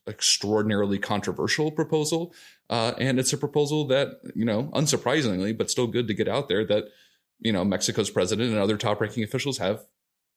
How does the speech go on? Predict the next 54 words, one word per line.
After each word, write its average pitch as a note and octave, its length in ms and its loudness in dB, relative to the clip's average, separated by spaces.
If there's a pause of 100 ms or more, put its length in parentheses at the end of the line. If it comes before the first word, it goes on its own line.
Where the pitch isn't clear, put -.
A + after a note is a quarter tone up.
(160)
unsurprisingly, G2+ 720 -2
very G2+ 340 0
<laughs> - 80 2
strong C#3+ 300 0
feelings D3+ 420 0
about E2 340 -2 (240)
when, A2 220 0
you A2+ 100 0
know, G#2 180 0
kind A2 260 -2
of G2 260 -4
people G2+ 240 -2
are G2 140 0
casually G2+ 500 -2
talking A2 380 -2
about, G2+ 340 0 (400)
uh, G#2 160 -2
the G#2 120 -2
use G#2 280 0
of A2+ 320 0
the A#2+ 400 2
<laughs> A2 40 -8
U A#2+ 240 2
S - 180 2
military, A#2+ 640 0 (340)
uh, A2+ 200 0
in B2+ 320 0
a - 80 -4
foreign C#3 300 -4
country. E3 380 -2 (100)
So, G#2 380 2
yeah, G#2+ 200 2
I G#2 60 2
don't G#2+ 100 0
know. F#2 140 0
I, E2 160 2 (160)
I, F#2+ 60 2
again, G2+ 360 2
like, G2 140 -2
it G#2+ 60 0
hasn't A2+ 240 0
been G2+ 120 0
a, F#2+ 120 0 (120)
a G2 100 2
subject G2+ 360 0
of, F#2+ 120 2
like, F#2+ 240 -2
in-depth C#3 380 0
reporting G2 400 -2
on, G2 240 -4
on G2 160 -4
my G2 160 -2
part, G2 340 -4
but, G2+ 200 0